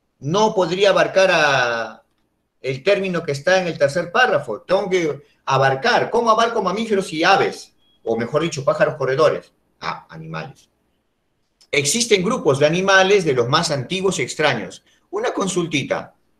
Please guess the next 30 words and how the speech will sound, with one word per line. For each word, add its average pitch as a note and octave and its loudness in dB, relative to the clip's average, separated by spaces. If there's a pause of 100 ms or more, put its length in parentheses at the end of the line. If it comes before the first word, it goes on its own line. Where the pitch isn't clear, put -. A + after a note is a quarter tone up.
(100)
¿Por F#3+ -2
qué C4+ -4
digo, B3 0
eh, - -8
antiguos D#3 0
y D#3+ -2
extraños? G#2+ -4
En D3+ 0
estos G#3+ -4
párrafos, G3 -2
¿qué G3 0
ha F#3 4
aparecido D3+ -2
acá? F2 -8
¿Qué F3 -4
nos D#3+ -6
ha D3+ -2
demostrado? C3+ -4 (2500)
Encontramos C3+ 0 (1300)
mamíferos F#3 2
que A2+ 0
ponen D3+ 0
huevos. D3 0 (840)
¿Eso G#3+ 0
es A3+ -2
extraño A3 -4
o - -4
no E3+ -4
es D#3+ -6
extraño? G#2+ -6